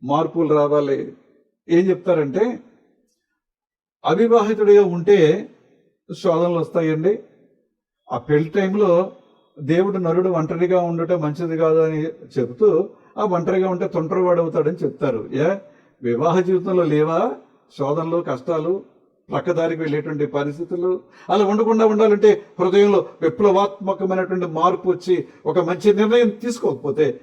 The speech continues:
వివాహం అయిన తర్వాత కూడా పడిపోయే పరిస్థితులు ఎన్నో ఉన్నాయి. ఒప్పుకుందాం, ఒప్పుకుందాం. అందుకని అవి పోగొట్టబడాలి. ఒక మార్పు రావాలి అంటే,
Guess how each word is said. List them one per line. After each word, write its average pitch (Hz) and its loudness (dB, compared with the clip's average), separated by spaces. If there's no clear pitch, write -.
వివాహం 170 -2
అయిన 202 -2
తర్వాత 202 0
కూడా 277 -6
పడిపోయే 233 -2
పరిస్థితులు 170 -6
ఎన్నో 107 -6
ఉన్నాయి. 240 -8
ఒప్పుకుందాం, - -12
ఒప్పుకుందాం. 120 -12
అందుకని 113 -6
అవి 131 -6
పోగొట్టబడాలి. 131 -6
ఒక - -12
మార్పు 190 0
రావాలి 165 0
అంటే, 131 0